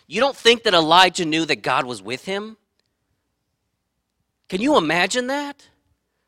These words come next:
How many miracles have you performed? And, and yet you're faithful people, but how many miracles have you said, "This is gonna happen, boom, boom, boom, and it's just gonna go," right? For me, wh-, which doesn't work that way, for me, the Lord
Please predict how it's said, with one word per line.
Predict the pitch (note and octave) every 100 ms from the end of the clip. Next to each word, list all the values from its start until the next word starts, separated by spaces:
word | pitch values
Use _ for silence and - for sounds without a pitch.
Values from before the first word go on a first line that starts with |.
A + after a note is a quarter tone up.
| _ _
How | - A#3
many | D4 B3
miracles | A#3+ B3 G#3+ G3
have | G3+ C#3+
you | C#3 E3 A3+ C4+
performed? | - F3 - A#2+ E2+ F2+ -
And, | F3 F#3+
and | -
yet | A3+ C4+
you're | B3+
faithful | C4+ A3 B3 A#3 D#3
people, | - A#3+ - G#2+ - _ _ -
but | C#3
how | A3
many | C4
miracles | A3+ A3 G#3+ F3
have | E3+ D#3
you | E3+ A3+
said, | - F3+ D#3
"This | G#3
is | A#3+
gonna | A#3 A3
happen, | F#3 F3 - D#3+ D3+ - - -
boom, | E3+ G3
boom, | G#3 G#3
boom, | F3 D#3 D3+
and | D3
it's | D#3
just | D#3+ -
gonna | D#3 B2
go," | C#3+ E3+ G2+ - -
right? | A#2+ D3 - _ _
For | - F#3
me, | F#3 A#3 F3+ C#3 G3+ _ _ _ _ -
wh-, | B2+
which | C3+ - - -
doesn't | C#3 A2+
work | G#2 -
that | F#2+
way, | G2 F#2+ D3 _ _ _
for | D3+
me, | D#3+ G#3
the | G3
Lord | E3+ F3 F#3 D#3+